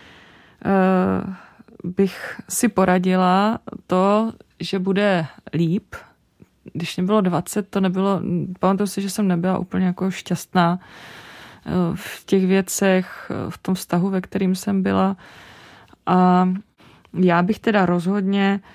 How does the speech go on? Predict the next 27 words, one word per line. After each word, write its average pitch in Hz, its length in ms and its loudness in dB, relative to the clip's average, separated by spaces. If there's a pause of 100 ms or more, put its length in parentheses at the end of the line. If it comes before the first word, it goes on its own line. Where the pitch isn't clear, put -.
(640)
eh, 175 40 -2
doporučila 190 760 0
dvacetileté 190 720 -2
Kamile, 185 400 2
aby 180 180 0
na 180 120 0
tu 185 140 -6
stáž 180 400 0
do 180 100 -4
těch 190 140 -6
Spojených 180 340 -2
států, 185 680 0
eh, 175 280 0
odjela, 180 560 2
eh, - 60 0 (600)
dřív 190 480 2
ještě. - 480 2
<laughs> - 1120 -2
A 175 260 -4
určitě - 360 -8
bych 165 140 -8
to 180 100 -4
doporučovala 175 640 -2
nejen 175 600 2 (300)
sama 175 360 -2
sobě, 170 400 -4
ale 170 200 -2